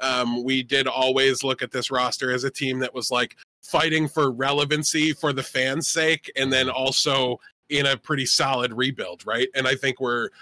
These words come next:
Speaker 1: looking at them much differently now. You know, they've got two tanks that they could very realistically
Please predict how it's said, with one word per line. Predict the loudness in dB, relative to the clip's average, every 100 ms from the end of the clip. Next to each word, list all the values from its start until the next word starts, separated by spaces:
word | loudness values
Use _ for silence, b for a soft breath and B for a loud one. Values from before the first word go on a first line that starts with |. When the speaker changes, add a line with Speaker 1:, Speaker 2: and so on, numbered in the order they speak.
| -20 0
Speaker 1:
looking | 2 4 2
at | 4
them | 2 2
much | 2 0 0
differently | 0 0 -2 -2
now. | -2 -4
You | -4
know, | -2 0
they've | 0
got | 0 -2 -2
two | -4
tanks | -2 0 0 0
that | -6 -4
they | -4
could | -4 -2
very | 0 2
realistically | 0 -2 0 -2 -2 -4 -2 -2 -2